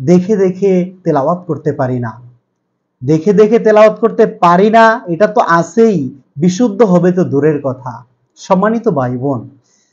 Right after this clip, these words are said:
আমার আপনার কখনো কি মনে হয় না যে কোরআনুল কারীম বিশুদ্ধভাবে তেলাওয়াত করতে হবে,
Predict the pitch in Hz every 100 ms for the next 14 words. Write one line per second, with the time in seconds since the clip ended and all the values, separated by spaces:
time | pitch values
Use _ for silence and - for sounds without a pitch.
0 | _ 175 208 240 233 190 185 180 160 117
1 | - - 185 180 233 233 226 160 143 175
2 | 131 139 143 165 147 113 - _ - 165
3 | 170 175 180 175 165 160 160 170 135 120
4 | 135 160 - 190 165 165 127 151 147 165
5 | 135 - _ _ 151 160 160 156 - 147
6 | 147 156 135 139 151 151